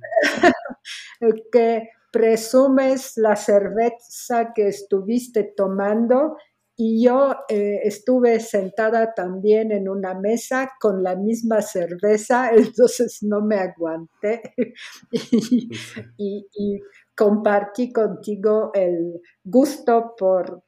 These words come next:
Speaker 1: por la misma cerveza, que por razones de varias no vo-, no vamos a mencionar, ¿verdad?, de qué marca se trata. <laughs>
Speaker 2: Es correcto, no pasa nada, pero sí, la verdad es que sí, los domingos,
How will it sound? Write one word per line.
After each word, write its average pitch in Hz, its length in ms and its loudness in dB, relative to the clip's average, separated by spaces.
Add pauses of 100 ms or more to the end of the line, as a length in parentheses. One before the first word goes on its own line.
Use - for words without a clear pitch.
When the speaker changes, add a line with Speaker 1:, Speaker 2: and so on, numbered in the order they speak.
Speaker 1:
por 185 240 -4
la 185 180 -2
misma 196 640 -2
cerveza, 254 640 -4
que 214 200 -2
por 175 220 -4
razones 208 800 -6
de 160 280 -4 (300)
varias 247 720 0
no 196 280 0
vo-, 202 380 -2
no 196 560 -2
vamos 214 400 -2
a 185 80 -6
mencionar, 180 800 -8
¿verdad?, 185 480 -8 (160)
de 175 360 -10
qué - 120 -2
marca 190 400 -6
se - 200 -12
trata. - 460 -20 (220)
<laughs> - 560 -14 (800)
Speaker 2:
Es 131 240 -6
correcto, - 500 -10
no 214 160 -6
pasa 254 240 -6
nada, 120 400 -4
pero 131 320 2
sí, 160 460 -2
la 110 100 -4
verdad 135 140 2
es 131 80 -6
que 127 180 -6
sí, 120 280 -8
los 110 200 -6
domingos, 127 720 -6